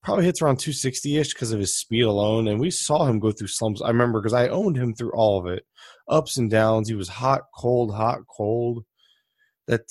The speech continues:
that lineup might get worse around him if they trade Lindor and, and other parts. So all in all, I'm not a huge Mercado guy this year, and I don't. And then, and real quick on McMahon, it's more or the less. It's more, more or less the same thing. I mean, there's not really any speed there.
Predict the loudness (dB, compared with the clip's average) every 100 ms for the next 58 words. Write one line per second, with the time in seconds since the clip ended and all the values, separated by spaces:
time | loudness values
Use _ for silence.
0 | -8 -4 0 2 4 2 2 0 0 -2
1 | 0 0 0 0 2 0 -2 -6 -4 0
2 | 0 2 0 0 0 -4 -2 0 0 0
3 | 0 0 0 -6 -14 -16 _ _ _ _
4 | _ _ -16 -6 -2 0 2 4 4 4
5 | 2 0 -4 -4 -2 -2 -4 -4 -2 -2
6 | -2 2 2 2 -2 -4 -4 -2 0 -2
7 | -4 -2 0 0 -4 -8 -20 -20 _ _
8 | _ _ _ -12 -4 2 2 4 2 2
9 | 0 0 0 0 0 2 0 -2 -8 _
10 | _ _ _ -6 0 0 2 4 4 4
11 | 0 -4 2 2 2 0 0 2 0 -2
12 | -2 -2 0 0 0 0 -2 -4 2 4
13 | 4 2 -2 -4 -2 0 2 2